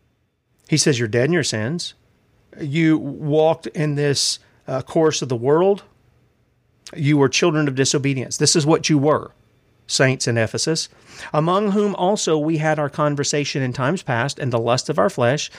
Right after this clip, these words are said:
fulfilling the desires of the flesh and of the mind, and were by nature the children of wrath, even as others." And so you see, Paul lumps himself in here. He uses the term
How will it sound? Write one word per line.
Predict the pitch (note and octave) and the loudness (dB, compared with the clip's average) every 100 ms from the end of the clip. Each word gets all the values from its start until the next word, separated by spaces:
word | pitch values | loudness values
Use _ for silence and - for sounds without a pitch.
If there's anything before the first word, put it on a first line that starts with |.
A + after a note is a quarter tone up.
| - - | -20 -14
fulfilling | - C#3 D#3 E3 | -4 2 2 2
the | D#3 | 2
desires | C#3 A#2+ B2+ D3 | 2 2 4 4
of | D#3+ | 2
the | D#3 | -2
flesh | C#3+ C3 C#3 | 0 -2 0
and | |
of | B2 C#3+ | -4 -2
the | |
mind, | D#3 A#2+ A#2+ | 0 0 0
and | A#2 | -2
were | A#2 | -2
by | A#2+ | 0
nature | A#2 A#2 G#2+ B2 | 0 -2 -4 -4
the | A#2 | -4
children | - A#2 B2 | -2 -4 -2
of | A#2 | -2
wrath, | G#2+ G#2+ - - - | -2 -4 -8 -20 -6
even | A#2+ A#2 | -2 -2
as | B2 | 0
others." | E3+ B2+ G#2+ | 2 2 0
And | B2+ | -2
so | C#3+ | 0
you | B2+ C#3+ | 0 0
see, | C3+ C4 F3+ B2+ - - _ | -2 0 2 0 -4 -20 _
Paul | - B2 | 0 2
lumps | B2+ B2+ - | 4 0 0
himself | D3+ - C#3+ C3+ | 0 2 2 2
in | |
here. | A#2+ A#2+ | -4 -2
He | C3+ | -2
uses | A#2+ A#2 B2+ | -2 -4 -2
the | F3 | -4
term | - C3 C3 | -2 -2 -2